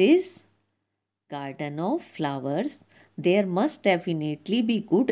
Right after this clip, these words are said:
angels living there. This is a forest of thorns. Only thorns and animals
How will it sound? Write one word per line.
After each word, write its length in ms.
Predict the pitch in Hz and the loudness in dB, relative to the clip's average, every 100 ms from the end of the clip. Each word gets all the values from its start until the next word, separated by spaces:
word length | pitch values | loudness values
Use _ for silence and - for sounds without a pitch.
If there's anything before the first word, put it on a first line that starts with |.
| - | -2
angels 520 | 170 151 147 185 269 269 214 | -4 -4 0 2 2 2 0
living 260 | 202 165 170 151 | 0 0 0 0
there. 260 | 143 - - _ _ _ _ _ _ _ _ _ _ _ _ _ - | -2 -2 -10 _ _ _ _ _ _ _ _ _ _ _ _ _ -10
This 160 | 165 196 | -8 -6
is 80 | 247 | -2
a 120 | 262 262 | 0 0
forest 480 | 262 190 185 185 - | 0 2 2 0 -4
of 80 | 147 - | -8 -8
thorns. 420 | - 143 160 269 - - _ _ - | -8 -4 -4 -4 -8 -20 _ _ -2
Only 340 | 175 202 226 294 - | 2 2 4 2 0
thorns 460 | 208 180 202 254 - | 0 4 2 2 0
and 140 | 180 143 | -2 0
animals 520 | 156 165 185 208 277 | 0 0 2 2 2